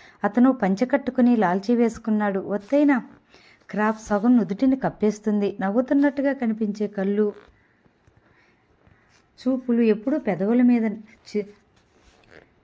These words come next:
కదలాడే చిరునవ్వుతో హుందాగా, దర్జాగా ఆ డ్రెస్సులో మరింత ఆకర్షణీయంగా ఉన్నాడు.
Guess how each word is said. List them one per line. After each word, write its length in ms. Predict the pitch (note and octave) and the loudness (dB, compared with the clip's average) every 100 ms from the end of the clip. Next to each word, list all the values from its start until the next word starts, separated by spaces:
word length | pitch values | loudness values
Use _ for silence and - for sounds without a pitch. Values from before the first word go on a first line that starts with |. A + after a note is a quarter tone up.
| _ _ _ | _ _ _
కదలాడే 460 | F#3+ F#3 A#3 A#3 A3 | -4 0 2 2 2
చిరునవ్వుతో 720 | A3 F#3 G#3 B3 A#3 A3+ A3+ | 0 0 2 4 2 0 -2
హుందాగా, 540 | F#3+ G3+ A3+ B3+ A#3+ | 0 0 2 2 2
దర్జాగా 600 | A#3+ E3+ D#3 D#3 A3+ A3+ A3 | -2 -2 -6 0 0 2 0
ఆ 80 | |
డ్రెస్సులో 460 | G3 F#3+ G3+ G#3 C#4 | -2 -4 -6 -2 0
మరింత 400 | B3 F3 G#3+ A3 | 0 -2 -4 -4
ఆకర్షణీయంగా 720 | A3+ G#3+ A3+ A3+ A3 A3 G#3+ | -6 -6 -8 -4 -2 -2 -2
ఉన్నాడు. 400 | G#3+ G3 G3+ F3+ | -4 -2 -2 -4